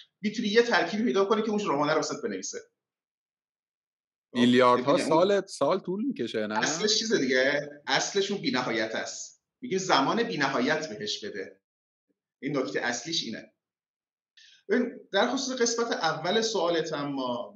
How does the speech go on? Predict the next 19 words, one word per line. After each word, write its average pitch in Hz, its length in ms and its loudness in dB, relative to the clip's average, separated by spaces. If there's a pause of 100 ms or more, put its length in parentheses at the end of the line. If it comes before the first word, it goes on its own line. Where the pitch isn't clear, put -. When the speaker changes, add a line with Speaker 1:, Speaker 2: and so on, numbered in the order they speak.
(100)
Speaker 1:
من 175 300 -8
حقیقتاً 139 540 -4
تحقیقاتی - 680 -8
که 151 140 -14
توی 147 520 -8
دوره 120 220 -10
ارشد 110 360 -6
انجام 107 380 -8
دادم، 135 600 -6 (800)
اه، 110 720 -8
خب، - 320 -14 (440)
حالا 131 220 -10
دوستانی 135 260 -6
که 135 60 -6
منو 107 200 -4
می‌شناسن 131 420 -4
می‌دونن 101 220 -4
من 110 300 -6 (120)
از 107 460 -8